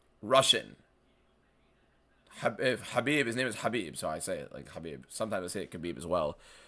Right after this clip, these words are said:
Islam, his name is literally the religion, so I say it as Islam. Am I a practicing Muslim, Muslim or religious?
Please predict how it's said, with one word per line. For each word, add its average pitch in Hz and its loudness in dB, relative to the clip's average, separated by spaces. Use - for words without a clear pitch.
Islam, 139 10
his 117 -4
name 127 4
is 120 -4
literally 123 2
the 110 0
religion, 92 -4
so 90 -4
I 85 -2
say 101 -2
it 87 -2
as 87 -4
Islam. 90 -2
Am 104 -4
I 113 6
a 90 2
practicing 104 0
Muslim, 123 0
Muslim 117 0
or 123 2
religious? 90 -4